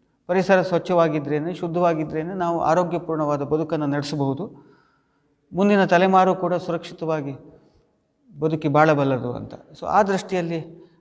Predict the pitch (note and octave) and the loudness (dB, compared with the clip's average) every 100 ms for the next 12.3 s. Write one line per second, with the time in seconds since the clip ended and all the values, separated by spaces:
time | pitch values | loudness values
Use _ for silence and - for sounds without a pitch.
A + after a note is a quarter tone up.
0 | _ D3+ D3+ D3 - - F#3 F#3 G#3+ G#3 | _ -4 -4 -6 -12 -2 0 4 4 4
1 | F3+ C#3+ - - - - - D#3+ E3 D#3+ | 0 0 -6 -16 -20 -14 -4 4 4 4
2 | D#3+ C#3+ B2+ B2 C3 D#3 - _ _ _ | 0 0 -2 -6 -8 -12 -16 _ _ _
3 | _ _ - _ _ _ - _ _ F3 | _ _ -20 _ _ _ -20 _ _ -2
4 | F3 F3+ F3 D#3+ C#3+ - - - D#3+ D#3 | 2 2 4 2 0 -6 -16 -4 -2 0
5 | F3+ E3+ D#3+ D#3+ D#3 D3 D3 C#3+ C#3+ C#3+ | 0 2 0 0 0 2 2 0 -2 -4
6 | - - - _ _ _ _ _ _ _ | -10 -16 -20 _ _ _ _ _ _ _
7 | _ _ _ _ _ _ _ _ - E3+ | _ _ _ _ _ _ _ _ -6 -2
8 | E3+ D#3 - - - - D#3+ G3 D#3+ E3 | 0 -2 -6 -18 -18 0 4 6 6 6
9 | D#3+ D3+ C3+ A#2 - E3 - - D#3+ F#3 | 6 2 0 -4 -8 -14 -14 -8 -4 -2
10 | F#3+ E3+ D3 E3 F3 - E3 C#3+ A#2+ - | 0 2 2 2 0 -2 -2 -2 -6 -16
11 | - _ - D#3+ G3+ G3+ G3 E3 C#3+ C3+ | -20 _ -4 0 2 2 2 0 0 -4
12 | C3 C#3 C#3+ | -8 -10 -20